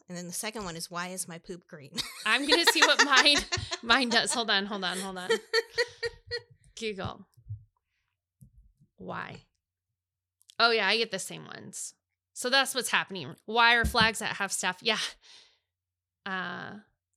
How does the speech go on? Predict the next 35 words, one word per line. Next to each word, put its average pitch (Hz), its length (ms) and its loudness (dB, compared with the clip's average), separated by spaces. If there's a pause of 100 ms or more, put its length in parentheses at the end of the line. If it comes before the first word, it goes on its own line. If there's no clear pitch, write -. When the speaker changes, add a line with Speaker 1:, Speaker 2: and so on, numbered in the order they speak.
(320)
Speaker 2:
that 208 80 -8
Speaker 1:
Why - 20 -
are 190 40 -4
Speaker 2:
happens 202 280 -4
a - 40 -8
lot. - 60 -10
Speaker 1:
people 214 120 -10
<laughs> 196 100 -14
boycotting 208 480 -8
Starbucks? 180 680 -10 (880)
Speaker 2:
Why 254 260 4
Did 240 160 0
I 226 100 4
Get 220 220 -6
Married? 190 420 -6 (520)
The 226 100 -4
two 233 160 -6
thousand 208 340 -6
seven 185 300 -8
film. 175 380 -10 (300)
Why 302 180 6
am 370 100 6
I 381 80 10
so 370 180 4
tired? 359 640 8 (720)
Amen. 262 480 2
Top 233 260 0
of 208 60 -12
the 214 80 -4
list. - 520 -10 (1500)
Why 180 180 -4
is 175 120 -4
the 202 80 0
sky 208 220 0
blue? 226 360 -6